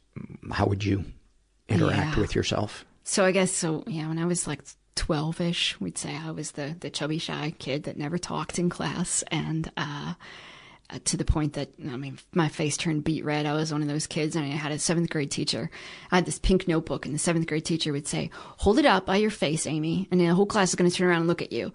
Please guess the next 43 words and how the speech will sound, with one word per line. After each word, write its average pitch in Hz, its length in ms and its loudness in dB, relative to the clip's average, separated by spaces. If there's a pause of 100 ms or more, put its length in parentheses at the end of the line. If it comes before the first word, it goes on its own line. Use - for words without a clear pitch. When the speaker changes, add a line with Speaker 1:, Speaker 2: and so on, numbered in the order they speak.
(300)
Speaker 2:
Now 180 100 8
move 226 280 6
the 262 60 2
pink 247 220 2
notebook 202 320 4
in 180 80 4
front 190 200 4
of 208 40 6
your 214 100 4
face, 175 520 2
and 165 380 4
we'll 202 180 2
try 208 160 2
to 175 60 4
figure 180 220 4
out - 80 4
where 180 120 6
the 175 80 4
notebook 175 380 4
ends 165 240 2
and 160 100 2
your 160 120 2
face 156 280 -2
starts," - 600 -4 (240)
'cause 175 180 2
it - 100 2
would 165 140 0
match 156 160 2 (280)
Speaker 1:
Wow. - 120 0
Speaker 2:
that, - 180 2 (220)
you 165 100 2
know, 165 160 0 (240)
bright 175 280 -4
pink. - 380 -4 (720)
And 190 600 8 (200)
obviously 170 380 4
when 165 160 4
somebody 165 400 4
does 165 360 0
that, 220 460 2
it 180 140 2
doesn't 156 320 0
help 160 400 -2